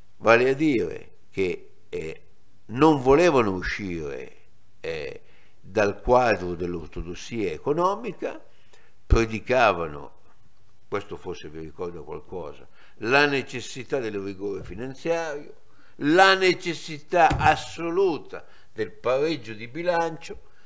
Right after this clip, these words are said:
il gold standard, cioè stare il più possibile, tenere il più possibile la moneta agganciata all'oro,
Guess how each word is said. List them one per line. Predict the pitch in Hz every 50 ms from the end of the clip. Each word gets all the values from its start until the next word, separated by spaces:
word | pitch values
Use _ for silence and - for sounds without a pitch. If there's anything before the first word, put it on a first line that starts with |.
| - -
il | - 98 95 92
gold | 90 117 143 143
standard, | 147 - - 135 120 110 98 95 101 98 107 110 104 -
cioè | - - 101 98 95 - - - - - - - - - - -
stare | - - - - - 139 143 147 135 120 107 95 85 - -
il | 98 95
più | - - 139 139 -
possibile, | - - 107 - - - 156 165 139 113 107 92 90 80 - - - - - - - - - -
tenere | - 101 104 131 151 139
il | 120 -
più | - 117
possibile | - - 113 98 - - 151 151 127 110 101 95
la | 92 90 90
moneta | 92 107 117 131 151 135 - 110
agganciata | 98 90 101 104 98 - - - - 147
all'oro, | 156 151 135 113 98 98 95 85 - -